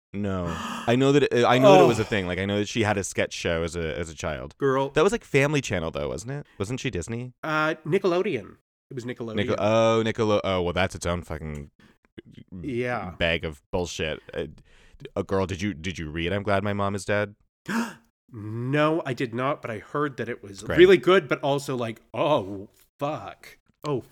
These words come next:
Speaker 2: fuck.
Speaker 1: Yeah, it's, it's really, it's really difficult. Uh, and I think Jeanette McCurdy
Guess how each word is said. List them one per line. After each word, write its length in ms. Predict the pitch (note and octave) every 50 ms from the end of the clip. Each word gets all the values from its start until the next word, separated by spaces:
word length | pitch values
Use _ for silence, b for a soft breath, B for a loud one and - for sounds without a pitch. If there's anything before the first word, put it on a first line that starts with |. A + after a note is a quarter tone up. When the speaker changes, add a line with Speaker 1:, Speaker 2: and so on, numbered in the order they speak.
| B B B
Speaker 2:
fuck. 160 | B E3+ D#3+
Speaker 1:
Yeah, 140 | B2 G2 E2+ D2
it's, 220 | G2 G2+ - G#2 - - -
it's 320 | A#2 A2+ A2+ G2+ G#2 A2
really, 640 | G2+ G2+ G#2+ G#2 G2+ G2+ G2 G2 F#2 F#2+ F#2 F2 - - -
it's 340 | F#2 F#2+ F2+ - - - -
really 720 | F2 F2 F#2+ F#2 F2+ F#2 F2+ F2 E2+ E2+ E2+ E2+ E2+ D#2+
difficult. 1200 | - E2 D#2+ - - - - - F2 - _ - A#2 A#2 B2+ D3 D#3+ E3 - _ - - - - - -
Uh, 400 | F2 F2+ E2+ E2 E2 E2 D#2+ D#2+ - _
and 240 | - E2 E2 E2 E2
I 80 | D#2 D#2
think 400 | - _ - E2 D#2 D2+ D2+ - _ _ _
Jeanette 280 | - - E2 D#2+ D2+ -
McCurdy 640 | D2+ D#2 - E2+ D#2 D2 E2 D#2 D2+ D2 D2 D2